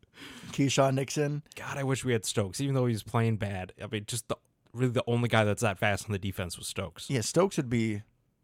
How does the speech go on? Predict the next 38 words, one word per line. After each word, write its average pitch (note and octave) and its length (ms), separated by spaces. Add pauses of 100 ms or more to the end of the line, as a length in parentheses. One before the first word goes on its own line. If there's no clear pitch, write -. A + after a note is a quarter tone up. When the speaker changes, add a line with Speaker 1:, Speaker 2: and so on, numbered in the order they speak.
(540)
Speaker 1:
like, A#2 140
in A#2+ 100
the G2+ 100
picture - 480
when F#2+ 140
they - 80
would B1 140
score - 260
the - 60
touchdown. - 460
You B2 80
know, - 80
Speaker 2:
Correct. B1+ 360
Speaker 1:
he A2+ 100
would, A#2+ 60
Speaker 2:
Correct. A2+ 180
Speaker 1:
he A#2+ 120
would C3+ 80
be C#3+ 120
in A#2 80
the G#2 80
frame A#2+ 300
at - 80
Speaker 2:
Jay C#3 100
Speaker 1:
least. D3+ 100
Speaker 2:
Harris D#3+ 180
getting A#2+ 200
beat A2+ 200
by F2 140
random G2+ 720
schmucks. - 760
Like, F#2+ 240
I, G2+ 280 (800)
he's F3+ 120
also G#3+ 160
making F3+ 200
huge B2+ 220
plays A2+ 420